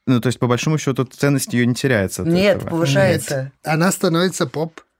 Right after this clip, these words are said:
Speaker 3: Э, это поп-культуре, который принимает это как икона.
Speaker 2: Суперзвезда.
Speaker 3: Да.
Speaker 1: Мгм.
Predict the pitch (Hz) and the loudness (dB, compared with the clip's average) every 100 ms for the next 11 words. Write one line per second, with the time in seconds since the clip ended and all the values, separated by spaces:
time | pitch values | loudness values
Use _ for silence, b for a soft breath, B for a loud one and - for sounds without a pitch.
0 | _ - 156 147 151 170 175 185 160 147 | _ -2 0 0 0 0 2 2 2 2
1 | 143 127 175 - 175 - 160 202 214 139 | 0 0 -4 0 -2 0 2 2 2 -2
2 | 156 156 151 147 147 147 170 175 180 135 | 0 -2 -2 -2 -2 0 -2 -2 -6 -6
3 | - 127 - 131 240 240 196 220 170 180 | -8 -10 -6 -2 -2 -2 -4 -6 -4 -6
4 | 139 127 _ - 160 220 180 120 120 117 | -6 -10 _ -8 -2 2 2 2 -2 -4